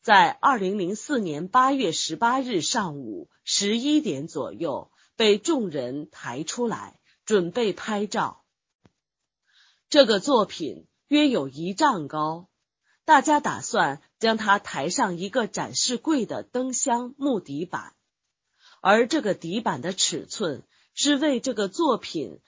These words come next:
量身定做的。当时安装非常恰当，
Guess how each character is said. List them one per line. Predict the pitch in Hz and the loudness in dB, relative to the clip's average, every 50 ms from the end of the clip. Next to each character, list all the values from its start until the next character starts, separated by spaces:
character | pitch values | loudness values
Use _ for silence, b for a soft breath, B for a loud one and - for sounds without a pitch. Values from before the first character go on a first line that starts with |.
| _ _ | _ _
量 | - 170 175 151 156 196 233 | -2 0 2 2 2 0 -2
身 | - - 285 269 262 269 269 262 | -4 -2 -2 0 0 0 -2 0
定 | - 302 220 165 143 | 0 0 0 0 -4
做 | - - 277 262 208 151 107 | -4 -2 0 0 0 -2 -4
的。 | - 92 85 _ _ _ _ _ _ _ _ _ _ _ _ _ _ _ _ _ - | -8 -16 -20 _ _ _ _ _ _ _ _ _ _ _ _ _ _ _ _ _ 2
当 | - 208 220 220 226 | 4 4 4 4 2
时 | - - - 156 143 135 139 151 - b b b b | -2 -2 -4 -4 -4 -4 -4 -6 -8 b b b b
安 | - - 254 254 254 | 4 4 4 4 2
装 | 240 247 240 233 240 240 233 | 0 0 0 0 0 -2 -6
非 | _ - 339 330 330 311 | _ -2 2 2 2 2
常 | 311 - - 117 120 143 | 0 -6 -12 -12 -14 -14
恰 | - - 233 185 143 - - | -10 -8 -8 -8 -8 -10 -12
当， | 127 120 117 113 101 | -12 -12 -12 -14 -18